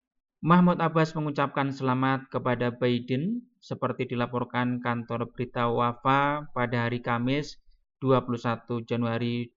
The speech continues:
dua ribu dua puluh satu. Dia menekankan kesiapan dan kerjasama pemerintahnya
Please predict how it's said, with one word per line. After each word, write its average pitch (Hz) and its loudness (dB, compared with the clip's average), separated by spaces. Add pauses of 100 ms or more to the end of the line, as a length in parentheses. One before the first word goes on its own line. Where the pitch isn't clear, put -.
dua 120 4
ribu 117 -2
dua 117 0
puluh 113 -6
satu. 120 -2 (600)
Dia 127 8
menekankan 120 -2
kesiapan 131 0
dan 117 0
kerjasama 117 -4
pemerintahnya 120 -2